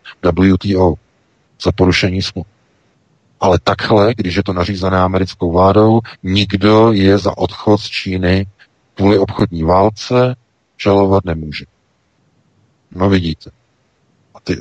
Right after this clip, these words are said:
tak vlastně se dostáváme k jakémusi odhalení systému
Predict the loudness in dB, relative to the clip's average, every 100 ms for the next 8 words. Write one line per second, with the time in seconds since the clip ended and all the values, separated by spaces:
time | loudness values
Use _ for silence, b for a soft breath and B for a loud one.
0 | -4 -4 -4 -4 -4 -2 -2 0 -2 0
1 | 2 4 2 0 0 0 0 -2 -4 -6
2 | -2 2 2 2 0 -2 -2 -4 -6 -4
3 | 0 0 0 -2